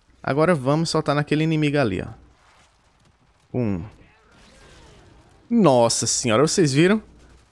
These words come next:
<laughs> É absurdo, velho. Então é mais ou menos assim que funciona a jogabilidade da garuda.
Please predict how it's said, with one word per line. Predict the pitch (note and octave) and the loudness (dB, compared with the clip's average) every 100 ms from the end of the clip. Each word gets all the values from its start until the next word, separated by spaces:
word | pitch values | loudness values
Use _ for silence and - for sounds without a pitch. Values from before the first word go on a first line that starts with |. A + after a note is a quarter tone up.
| - | -2
<laughs> | C3+ - G3 F3+ - | 0 0 0 0 0
É | F3 D#3+ | 2 2
absurdo, | D#3+ C#3 F3 F3 - B2 B2+ A#2+ | 0 0 0 0 -4 0 0 0
velho. | F#2+ F2+ - - - - | -2 -4 -8 -20 -20 -10
Então | - A#3+ B3+ | -2 0 2
é | - | 0
mais | A#3+ A3+ A3+ | 0 0 2
ou | A3 | 0
menos | G#3+ G#3 | 2 0
assim | G#3 - | 0 -2
que | E3 | -6
funciona | E3 F3 D3 C3 C#3+ D#3+ - - | -6 -6 -2 -2 -2 -2 -8 -10
a | - | -2
jogabilidade | A#2 A#2+ C3+ C3 A#2+ G#2+ A2+ | 0 2 2 0 0 0 0
da | A2+ | 0
garuda. | C3+ C3+ F2+ - | 0 0 -2 -4